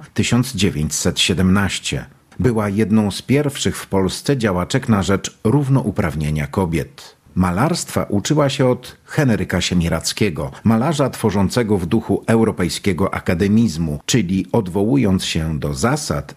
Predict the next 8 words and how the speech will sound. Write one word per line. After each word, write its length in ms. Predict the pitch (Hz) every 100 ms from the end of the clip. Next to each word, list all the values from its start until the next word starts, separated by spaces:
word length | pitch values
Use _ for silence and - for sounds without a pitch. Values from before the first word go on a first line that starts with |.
| -
i 300 | 101 - 110
ideałów 720 | 120 113 - 82 76 78 -
sztuki 420 | - - 80 - 60
antycznej. 800 | 80 73 98 - 80 71 67 - _ -
Kompozycja 640 | 127 110 104 170 - 139
portretu 680 | - 98 90 - 90 - 92
młodej 500 | 90 107 110 87 78
kobiety 600 | 90 87 175 180 87